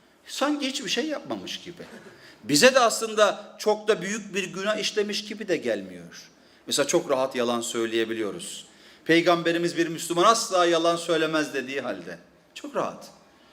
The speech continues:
Yalan mı abi? Normal bir şey abi bu zamanda. Pembesi var, yeşili var, küçüğü var, büyüğü var. Değil mi? Çok aşırı derecede günahlar normal hale gelmiş hepimize yani. Hem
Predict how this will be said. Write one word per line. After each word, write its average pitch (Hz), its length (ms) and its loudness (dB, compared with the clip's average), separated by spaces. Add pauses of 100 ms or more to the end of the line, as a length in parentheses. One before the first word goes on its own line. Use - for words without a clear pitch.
Yalan 254 380 6
mı 185 100 0
abi? 143 200 -4
Normal 339 360 -2
bir - 40 -12
şey - 180 -8
abi 220 240 -6
bu 147 60 -8
zamanda. 113 480 -4 (220)
Pembesi 185 500 0
var, 165 140 2
yeşili 170 440 0
var, 156 180 2
küçüğü 165 360 -6
var, 151 220 2
büyüğü 156 300 -2
var. 127 220 2 (1120)
Değil 135 120 -4
mi? 175 120 -6 (1300)
Çok 302 280 8
aşırı 269 420 -2
derecede 214 380 4
günahlar 247 560 2
normal 269 340 4
hale 196 280 6
gelmiş 135 520 -2
hepimize 170 480 -2
yani. 90 320 -10 (1700)
Hem 247 580 4